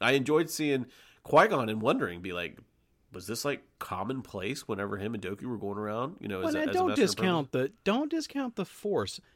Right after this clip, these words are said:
Speaker 2: Could he not sense the darkness building
Speaker 1: Yeah.
Speaker 2: in Dooku at that
Speaker 1: Yeah.
Speaker 2: moment?
Speaker 1: Yeah.
Speaker 2: Okay.
Speaker 1: And then, and then it, to, to, to layer something else in, he must have been somewhat okay with it. It's not like he's, like, letting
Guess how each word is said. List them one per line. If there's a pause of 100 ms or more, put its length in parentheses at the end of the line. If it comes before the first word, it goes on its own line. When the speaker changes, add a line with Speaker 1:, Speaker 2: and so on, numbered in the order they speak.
(280)
Speaker 2:
Could
he
not
sense
the
darkness
building
Speaker 1:
Yeah.
Speaker 2:
in
Dooku
at
that
Speaker 1:
Yeah.
Speaker 2:
moment? (300)
Speaker 1:
Yeah. (240)
Speaker 2:
Okay.
Speaker 1:
And
then,
and
then
it,
to,
to,
to
layer
something
else
in, (400)
he
must
have
been
somewhat
okay
with
it. (720)
It's
not
like
he's,
like, (100)
letting